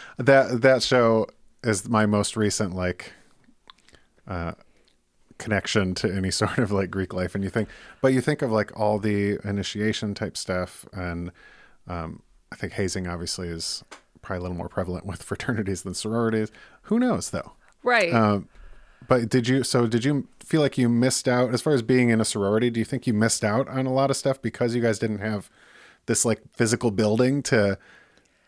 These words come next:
Speaker 1: have as a headquarters? <laughs>
Speaker 2: Yeah, I, I kinda do because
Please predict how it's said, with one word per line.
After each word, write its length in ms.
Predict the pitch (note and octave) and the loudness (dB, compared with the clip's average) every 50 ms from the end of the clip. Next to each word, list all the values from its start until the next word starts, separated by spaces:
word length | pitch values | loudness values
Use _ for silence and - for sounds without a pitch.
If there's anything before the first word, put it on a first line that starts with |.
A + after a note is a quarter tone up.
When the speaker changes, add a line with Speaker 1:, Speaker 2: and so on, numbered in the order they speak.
| _ _ _ - | _ _ _ -12
Speaker 1:
have 220 | - - B2 A2+ A2 | -6 -2 -2 -2 0
as 80 | G#2 | 0
a 40 | G#2+ | 0
headquarters? 680 | - - C3 - - F3 D#3 - - - F#3+ E3 - - - | 0 0 0 -2 -2 -2 0 0 0 0 0 -2 -2 0 0
<laughs> 40 | |
Speaker 2:
Yeah, 400 | F4 G#4 G4+ C#4 G3+ D#3+ C#3+ F3 E3+ - - - - | 2 2 4 4 4 4 2 0 -2 -8 -16 -6 0
I, 340 | C4 C4 - - - C#4 D4 - - | 0 0 0 0 0 -2 -2 0 0
I 140 | - D4+ | -2 -2
kinda 320 | C4+ - E4 F#4 F4+ D#4 C4+ | -2 -2 -4 -4 -2 -2 -2
do 500 | B3+ E4+ C#4 A3+ G#3 F3+ F#3+ A3+ B3+ C4 | 2 2 4 4 4 4 4 2 2 0
because 1080 | A3+ C4 B3 A3+ - - - B3+ A#3 A3 G#3+ G#3+ G#3+ G#3+ G#3 G#3+ G3+ - - - - | 0 -2 -2 -2 -4 -2 2 2 4 4 4 4 4 4 2 0 0 -4 -8 -12 -16